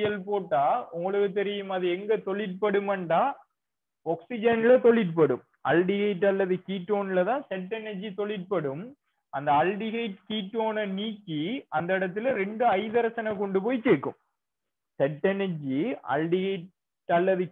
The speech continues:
ketone-ல அந்த கார்பனைல் கார்பன்ல இருக்கிற ஆக்சிஜனை அகற்றி அந்த இடத்துல ரெண்டு ஐதரசனை கொண்டு போய் சேர்க்கும். அப்ப வார விளைவு எப்படி வரும்னா, சி ஹெச் த்ரீ சி ஹெச் டூ, சி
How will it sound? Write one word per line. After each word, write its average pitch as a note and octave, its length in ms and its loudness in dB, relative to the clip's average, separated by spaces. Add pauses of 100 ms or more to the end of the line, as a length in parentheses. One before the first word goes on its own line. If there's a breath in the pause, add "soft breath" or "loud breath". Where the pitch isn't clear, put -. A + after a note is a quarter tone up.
ketone-ல G3 920 -2
அந்த C#3 180 -10
கார்பனைல் G#3+ 840 -2
கார்பன்ல G#3 480 -2
இருக்கிற G3+ 500 -4
ஆக்சிஜனை G#3 640 -6
அகற்றி F#3 960 -4 (460)
அந்த F#3 320 -4
இடத்துல F#3+ 300 -2
ரெண்டு A3 280 -2
ஐதரசனை G#3+ 640 -2
கொண்டு G3+ 260 -2
போய் G3 260 2
சேர்க்கும். E3+ 640 -2
அப்ப D3+ 220 -6
வார F3 440 4
விளைவு G3+ 480 0
எப்படி G3 300 -2
வரும்னா, G3 640 -6
சி F#3 60 -10
ஹெச் G3+ 400 -2 (120)
த்ரீ A#3 360 -6
சி G3 100 -12
ஹெச் G#3 500 -4
டூ, D#3+ 440 2 (580 soft breath)
சி G3 160 0